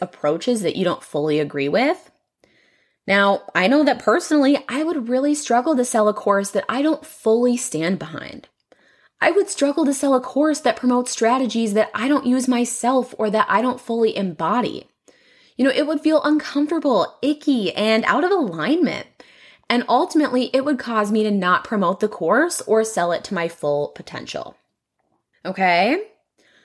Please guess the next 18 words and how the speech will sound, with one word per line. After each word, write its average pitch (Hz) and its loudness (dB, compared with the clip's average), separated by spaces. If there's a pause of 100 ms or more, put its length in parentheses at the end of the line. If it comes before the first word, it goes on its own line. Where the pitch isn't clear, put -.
(180)
So 247 2
that 220 2
brings 302 4
up - -2
my 220 2
last 180 0
point, 170 -4
and 220 0
that's 185 -4
the 392 -2
fact 196 2
that - 0
at 208 -4
the - -4
end 269 2
of 392 -2
the 349 0
day, 226 2